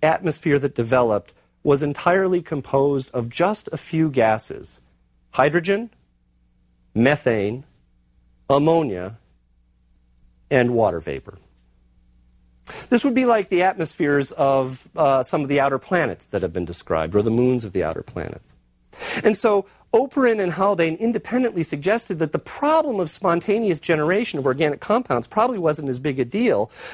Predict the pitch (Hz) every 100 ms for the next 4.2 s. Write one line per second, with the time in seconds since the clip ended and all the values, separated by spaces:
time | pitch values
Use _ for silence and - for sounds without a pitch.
0 | - 180 - 220 220 208 - _ - 202
1 | - 208 247 240 - 247 269 175 - 165
2 | 226 240 190 190 220 170 170 - 170 190
3 | - 160 131 131 160 180 214 127 - -
4 | -